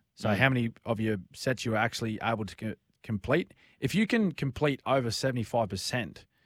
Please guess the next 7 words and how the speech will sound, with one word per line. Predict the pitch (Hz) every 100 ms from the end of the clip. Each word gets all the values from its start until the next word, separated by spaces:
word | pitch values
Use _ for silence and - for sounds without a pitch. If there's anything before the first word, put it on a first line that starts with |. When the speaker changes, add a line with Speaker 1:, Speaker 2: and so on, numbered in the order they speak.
| _ _ _ _
Speaker 1:
up | 117 120
around, | 120 117 113 104 -
if, | - - _ _
well, | 98 110 - _
particularly | 123 - 175 143
closer | 101 139 131
to | 127